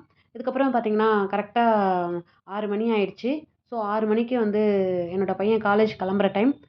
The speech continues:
So, அந்த டைம் வந்து அவன் சாமி நமஸ்காரம் பண்ண வரும்போது, அவனையே நான் "கற்பூரம் நீ ஆரத்தி காமிச்சிடு" அப்படின்னு சொன்னதால, என் பையன் கிளம்புறதுக்கு முன்னாடி கிருஷ்ணனுக்கு வந்து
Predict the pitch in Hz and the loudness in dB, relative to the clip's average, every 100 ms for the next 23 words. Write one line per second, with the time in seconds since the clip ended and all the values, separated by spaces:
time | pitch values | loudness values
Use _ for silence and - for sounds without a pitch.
0 | - _ 220 208 202 208 226 202 196 214 | -20 _ -6 -2 0 2 2 0 2 2
1 | 202 185 196 214 208 208 220 208 196 196 | 2 0 0 2 2 2 2 2 2 2
2 | 190 190 196 262 339 196 190 214 226 208 | 2 2 2 2 2 2 4 4 4 2
3 | 196 196 226 214 196 185 190 214 214 190 | -2 -2 0 0 0 0 0 -2 -2 0
4 | 196 196 190 180 - - - - 185 226 | 0 0 0 -2 -6 -20 -20 -10 -4 -2
5 | 226 208 202 196 285 311 208 214 226 214 | -2 -2 0 2 0 0 0 2 2 2
6 | 214 226 220 214 196 208 214 247 339 - | 2 2 0 -2 2 4 6 6 4 0
7 | - - - - - _ - 226 240 233 | -20 -20 -20 -20 -20 _ -14 -8 -4 -2
8 | 214 196 | 0 0